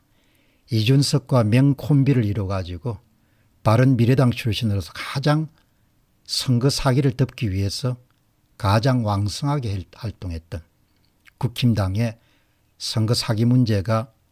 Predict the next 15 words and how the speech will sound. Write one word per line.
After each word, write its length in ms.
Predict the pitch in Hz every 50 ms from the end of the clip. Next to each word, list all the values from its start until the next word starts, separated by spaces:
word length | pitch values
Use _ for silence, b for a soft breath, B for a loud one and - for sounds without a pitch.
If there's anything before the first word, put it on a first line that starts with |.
| _ _ _ _ _ _ _ _ _ _ _
부각이 440 | _ - - 90 104 117 123 113 110
되는 260 | 98 98 90 92 92
것을 200 | 87 87 - -
가장 360 | - - 101 98 107 104 98 -
방해했던 840 | _ 120 113 123 135 135 110 95 90 - _ - - 85 92 95 117 - _ _ _ _ _ _ _
그런 260 | - 104 95 98 95
양반이죠. 640 | 87 82 80 82 82 - 90 87 135 147 - - - - _ _ _ _ _ _ _ _ _ _ _ _ _ _ _ _ _ _ - -
그동안 320 | 127 117 135 139 135 117
하태경은 680 | - - 123 - - 143 143 151 151 147 135 110 101 b b b b b b b b b -
이죽-, 560 | 117 113 107 117 143 - - - 180 175 175
이준석 560 | 120 113 110 131 165 175 165 - 190 - _
창가를 440 | - - 127 120 120 139 139 131 117
참 220 | - - - 160
많이 340 | 151 139 127 110 107 113 120
불렀죠. 500 | 117 - 151 143 127 107 - - - 107